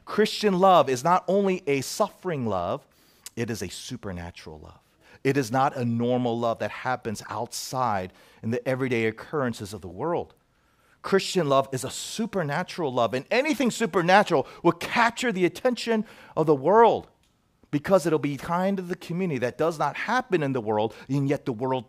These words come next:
desperately needs. And I gotta tell you now, folks, this world needs this kind of community to be present.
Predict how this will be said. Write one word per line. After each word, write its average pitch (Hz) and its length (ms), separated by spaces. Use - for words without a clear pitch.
desperately 127 580
needs. 110 480
And 117 100
I 127 60
gotta 156 220
tell 185 160
you 185 140
now, 247 400
folks, - 420
this - 260
world 190 440
needs 156 720
this 175 120
kind 139 280
of 151 80
community 156 640
to 147 80
be 156 120
present. 202 460